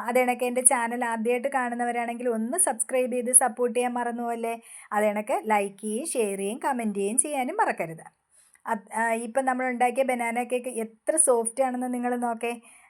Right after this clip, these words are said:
ആ, ചെറിയ ചൂടുണ്ട് കേട്ടോ. നല്ല സോഫ്റ്റും സ്പോഞ്ചി ആയിട്ടുള്ള ഒരു കേക്കാണ് കേട്ടോ. ആ, ഒരു മിക്സി മാത്രം യൂസ് ചെയ്താണ് ഞാൻ ഈ കേക്ക് ഉണ്ടാക്കിയിരിക്കുന്നത്. അപ്പോൾ അതിൻ്റെ, ആ, പ്രിപ്പറേഷനിലേക്ക് പോവാം.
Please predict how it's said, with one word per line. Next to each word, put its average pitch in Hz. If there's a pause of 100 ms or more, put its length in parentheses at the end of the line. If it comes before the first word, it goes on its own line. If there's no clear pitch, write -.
ആ, 220 (440)
ചെറിയ 254
ചൂടുണ്ട് 262
കേട്ടോ. 190 (240)
നല്ല 214 (120)
സോഫ്റ്റും 233 (360)
സ്പോഞ്ചി 302
ആയിട്ടുള്ള 214
ഒരു 214
കേക്കാണ് 196
കേട്ടോ. 220 (520)
ആ, 240 (200)
ഒരു 247
മിക്സി 277
മാത്രം 269
യൂസ് 240
ചെയ്താണ് 214
ഞാൻ 220
ഈ 226
കേക്ക് 220
ഉണ്ടാക്കിയിരിക്കുന്നത്. 214 (400)
അപ്പോൾ 220
അതിൻ്റെ, 233 (240)
ആ, 226 (720)
പ്രിപ്പറേഷനിലേക്ക് 254
പോവാം. 247